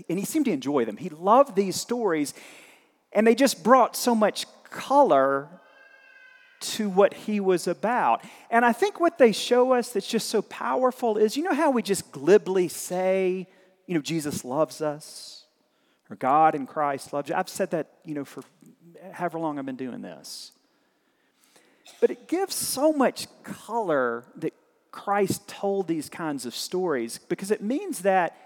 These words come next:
Christ really knows us before Christ loves us.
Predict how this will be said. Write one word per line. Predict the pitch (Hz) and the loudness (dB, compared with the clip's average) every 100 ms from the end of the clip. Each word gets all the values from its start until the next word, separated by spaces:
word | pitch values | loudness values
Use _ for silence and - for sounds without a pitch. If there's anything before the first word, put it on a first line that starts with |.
| _ _ _ - | _ _ _ -6
Christ | - 226 - 220 | 2 2 2 -2
really | 226 185 | 0 0
knows | 156 151 160 214 294 294 | -2 0 6 8 8 4
us | 370 330 - - - - _ _ _ _ _ _ _ | -4 -6 -12 -14 -16 -20 _ _ _ _ _ _ _
before | 190 180 - 208 | -8 -6 2 2
Christ | 196 - 190 180 - | 2 -2 0 0 -6
loves | 151 175 208 233 | -4 -2 -2 -4
us. | 247 240 - - - | -6 -6 -16 -18 -20